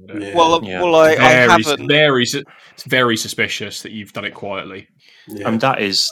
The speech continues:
Speaker 4: the online version of being secretive
Speaker 3: Yeah. I
Speaker 4: and
Speaker 3: probably wouldn't have
Speaker 4: reluctant to
Speaker 3: mentioned
Speaker 4: discuss
Speaker 3: it
Speaker 4: whereabouts.
Speaker 3: had you not asked me
Speaker 4: Mm.
Speaker 3: if I
Speaker 2: Mm.
Speaker 3: changed
Speaker 1: Yeah.
Speaker 3: my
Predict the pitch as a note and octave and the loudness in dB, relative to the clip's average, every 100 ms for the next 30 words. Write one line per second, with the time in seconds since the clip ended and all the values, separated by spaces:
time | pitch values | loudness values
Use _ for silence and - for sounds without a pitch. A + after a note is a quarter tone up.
0 | - G2+ G2 G2 - _ _ _ A#2 G#2 | -6 -4 -2 -4 -8 _ _ _ -6 -4
1 | G#2 G2 F#2+ F2 F2+ - F#2+ - F#2+ F#2 | -2 -4 -4 -8 -8 -6 -8 -6 -6 -6
2 | - A2 - - F#2+ F2+ - _ _ _ | -10 -12 -16 -8 -8 -8 -12 _ _ _
3 | _ D3 C#3+ B2+ C3 - _ _ _ G3 | _ -6 -4 -2 -4 -8 _ _ _ -6
4 | G3 G3 G3 D3+ F3 E3+ G3 F#3 - C3+ | -2 -2 -2 -4 -4 -4 -4 -6 -4 -4
5 | A2+ G2+ F#2 F#2+ - _ _ - D#3+ D#3+ | -4 -6 -10 -14 -20 _ _ -8 -8 -6
6 | D3+ C#3+ D3+ - _ _ _ D3+ D3 - | -10 -8 -8 -10 _ _ _ -4 -4 -8
7 | C#3+ - - - - - - - - G#3+ | -12 -10 -12 -16 -20 -20 -20 -20 -18 -10
8 | G3+ A2+ A2 - - C#3+ F#2+ F#2+ C3 C3 | -8 -6 -6 -6 -6 -6 -6 -4 -4 -4
9 | C3 | -8